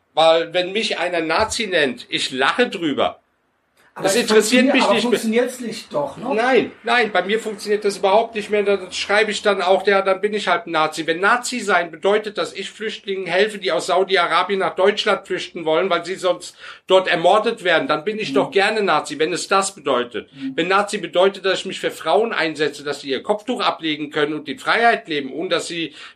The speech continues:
Speaker 1: mit Ehrenmord bedroht werden, dann bin ich gerne ein Nazi.
Speaker 2: Wenn Nazi
Speaker 1: Ja?
Speaker 2: jetzt
Speaker 1: Und
Speaker 2: schon bedeutet, dass man gegen Antisemitismus ist.
Speaker 1: Ja, das doch auch. Ich unterstütze
Speaker 2: Das sind ja worst Nazi ever.
Speaker 1: ich unterstütze Israel bis aufs Blut.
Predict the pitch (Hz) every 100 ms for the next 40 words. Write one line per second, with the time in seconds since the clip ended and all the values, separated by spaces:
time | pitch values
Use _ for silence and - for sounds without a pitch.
0 | 143 135 156 202 233 208 175 - 151 147
1 | 147 143 135 135 147 214 214 - 240 247
2 | 247 190 147 - 113 190 - 165 165 185
3 | 202 180 160 160 180 165 156 147 160 165
4 | 190 175 160 170 151 151 185 180 170 165
5 | 147 151 135 233 254 214 156 208 165 180
6 | - - - - 208 - - 214 214 -
7 | 190 - 240 - - - 208 208 208 220
8 | 226 226 269 196 180 175 156 160 185 185
9 | - 165 170 - - - 180 202 196 214
10 | - - 233 233 220 - 208 208 - 180
11 | 185 185 196 196 156 156 - 123 104